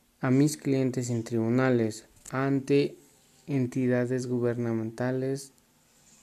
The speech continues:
o en asuntos legales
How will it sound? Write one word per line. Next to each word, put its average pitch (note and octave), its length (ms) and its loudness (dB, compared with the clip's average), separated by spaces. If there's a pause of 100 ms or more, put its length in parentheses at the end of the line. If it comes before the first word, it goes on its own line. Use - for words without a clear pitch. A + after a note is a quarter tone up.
(560)
o D3 400 6 (1200)
en C#3+ 320 2
asuntos C3 560 -2
legales A#2+ 800 0